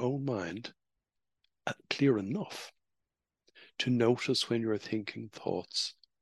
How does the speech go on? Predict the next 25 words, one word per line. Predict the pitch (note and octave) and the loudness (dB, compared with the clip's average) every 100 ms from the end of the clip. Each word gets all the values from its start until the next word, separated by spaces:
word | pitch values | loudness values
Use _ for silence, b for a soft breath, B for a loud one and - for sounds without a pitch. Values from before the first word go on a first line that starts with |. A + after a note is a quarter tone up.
| _ _ - | _ _ -6
that | G#2 | -2
are | G#2+ | -2
not | G#2+ G#2 - | 0 0 0
related | G#2 G2+ F#2+ - - | -2 0 -2 -4 -8
to | - - _ _ _ _ _ _ _ _ _ _ _ _ - | -10 -12 _ _ _ _ _ _ _ _ _ _ _ _ 0
what | C#3+ - | 2 2
you're | A#2+ | 2
doing | G#2+ G2 G2+ G2+ _ | 0 -2 -4 -8 _
now | - F2+ F2 F#2+ _ _ | -6 -6 -6 -8 _ _
or | - - | -18 -6
where | F#2 | -4
you | F2 F#2 - | -2 -2 -4
are | F2+ F2 - | -6 -8 -14
now. | - - - - B B B - | -14 -14 -16 -20 B B B -8
That's | - - | -2 2
why | G#3 F#3 | 6 6
I | |
suggested | D#3+ - A#2 A2+ - - G#2+ - | 6 2 2 2 2 0 -2 -4
the | - | -8
exercise | - - - - - - - | -6 -8 -6 -6 -6 -6 -6
that | - G#2 | -6 -6
I | |
suggested | G2+ - - - - - | -6 -6 -4 -2 -2 -4
about | G2 - | -8 -8
ten, | - - - | -8 -10 -10